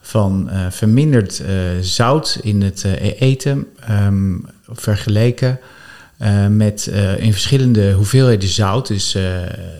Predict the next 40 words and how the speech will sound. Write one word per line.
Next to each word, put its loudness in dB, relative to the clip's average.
een -10
grotere 0
hoeveelheid, 0
een -8
kleinere 0
hoeveelheid 0
en 0
nog 2
kleinere 2
hoeveelheid. -2
En 2
wat 0
er -4
eigenlijk 0
gedaan 2
is, 0
is -2
het, -8
eh, -8
het -2
effect -2
van 0
het -2
dieet. 2
Eh, -2
dus -6
we -2
hebben 0
eigenlijk, -4
eh, -2
wat -2
ze -8
gedaan 0
hebben 0
is, -4
ehm, -2
ehm, -2
een, -2
een, -6
een, -4